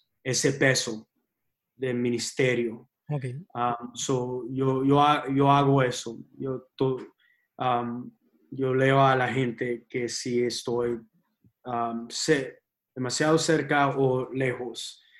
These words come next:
Speaker 1: estoy en medio de eso, pero eso me ayuda mucho, um,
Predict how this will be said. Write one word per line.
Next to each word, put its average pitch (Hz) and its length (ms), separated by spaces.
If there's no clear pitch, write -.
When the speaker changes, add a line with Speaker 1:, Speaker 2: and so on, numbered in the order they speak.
Speaker 1:
estoy 135 300
en 127 60
medio 135 300
de 127 240
eso, 127 280
pero 127 240
eso 131 280
me 131 180
ayuda 123 420
mucho, 123 500
um, 117 560